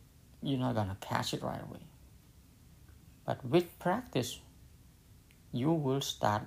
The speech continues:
to learn, you will start to be, to, to get,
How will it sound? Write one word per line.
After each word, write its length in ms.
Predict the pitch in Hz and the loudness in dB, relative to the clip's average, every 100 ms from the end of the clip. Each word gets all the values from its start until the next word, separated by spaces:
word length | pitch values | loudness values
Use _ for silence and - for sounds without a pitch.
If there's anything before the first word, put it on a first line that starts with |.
| - - | -6 -4
to 80 | |
learn, 640 | 113 107 117 117 110 110 113 | 0 2 4 4 2 0 -2
you 120 | 113 | -2
will 140 | 107 101 | 0 -2
start 400 | - 123 123 - - - | 0 4 4 4 -8 -6
to 200 | - 156 | 2 2
be, 260 | 151 156 - - - | 2 -2 -2 -12 -6
to, 380 | - 147 143 143 - - - | 2 4 4 -2 -8 -6 0
to 120 | 127 | 2
get, 260 | 135 165 | 4 2